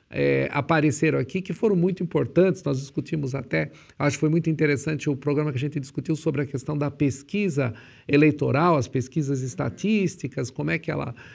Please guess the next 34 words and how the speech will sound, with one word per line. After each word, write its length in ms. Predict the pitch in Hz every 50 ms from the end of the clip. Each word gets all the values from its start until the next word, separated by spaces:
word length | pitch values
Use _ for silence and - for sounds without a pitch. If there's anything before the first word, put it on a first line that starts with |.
| - - -
ela, 400 | 127 135 139 139 135 131 131 - -
ela 200 | - 143 147 147
realmente 480 | 143 185 185 170 151 156 165 160 -
deve 220 | 151 143 143 135 127
ser 160 | - - 147
entendida, 680 | 147 131 - 131 127 123 123 156 202 214 190 156 147 139
deve 200 | 143 147 135 127
ser 200 | - - 135 120
vista, 640 | 107 123 170 202 220 214 196 175 - - - 120
né? 200 | 120 135 151 170 - - - - - - - - _ _ _
Pra 340 | - 165 170 175 185 196 190
que 160 | 190 - 226
a 60 | 214
gente 180 | 202 214 220 220
possa 280 | 220 226 220 220 220 220
compreender. 680 | 226 - 233 233 247 240 233 220 165 139 123 110 104 - - _ _ _ -
Enfim, 420 | - 302 277 - - 220 185 165 147
as 160 | 147 139 147
pessoas 440 | - 208 190 196 - 240 240 240 240
precisam 680 | - 233 233 233 - - 226 214 190 208 208 196 185
ter 200 | 185 - 190 185
mais 400 | 170 170 170 190 202 202 185 170
acesso 460 | 175 165 - - 185 185 175 - -
a 60 | 180 170
essa 260 | 170 160 - 175 156
cultura 460 | - - 165 143 - 202 220 202 185
científica 680 | 190 - 175 160 151 - - 214 220 220 220 - 226
pra 160 | 226 - 214
que 140 | 202 208 -
ela 160 | 208 202 202
possa 500 | 196 202 - 202 202 185 190 - 190 170 - - - - - - -
realmente 480 | - 233 254 240 214 220 233 220 220
ajudá-la 720 | 214 196 170 190 175 156 160 190 202 208 208 208 208 - -
a 340 | - 175 185 196 190 - -